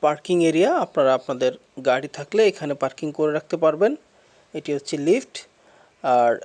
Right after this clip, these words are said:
এর পাশে হচ্ছে সিঁড়ির অবস্থান। বিল্ডিংটির লোকেশন হচ্ছে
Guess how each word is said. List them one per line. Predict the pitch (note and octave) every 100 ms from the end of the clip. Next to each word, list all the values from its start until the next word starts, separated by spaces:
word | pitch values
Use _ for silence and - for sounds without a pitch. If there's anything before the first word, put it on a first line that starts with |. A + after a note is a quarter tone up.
| -
এর | -
পাশে | - C3 - D#3 C3
হচ্ছে | C3+ - - D3 C3+ - _ _ _ _ _ _ _ -
সিঁড়ির | - - G3 F#3 F3+
অবস্থান। | E3 D3 D#3 - G#3 D4 - _ _ _ _ - _
বিল্ডিংটির | D3 E3 E3 F3 G3 F#3+ G#3 D#3+
লোকেশন | D3 D3 E3 - F3
হচ্ছে | D3+ D3+ - - E3+ E3